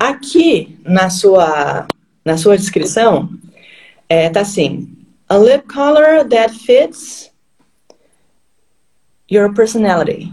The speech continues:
Uma cor de lábios que combina com sua personalidade. Pronto, aí, ó, tá resolvido. Tá português, tá inglês.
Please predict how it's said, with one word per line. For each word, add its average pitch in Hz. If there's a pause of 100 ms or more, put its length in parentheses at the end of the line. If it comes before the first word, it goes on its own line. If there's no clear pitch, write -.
Uma 214
cor 254
de 320
lábios 240
que -
combina 262
com 277
sua 277
personalidade. 294
Pronto, 415
aí, 349
ó, 190
tá 233
resolvido. 330
Tá 233
português, 247
tá 269
inglês. 285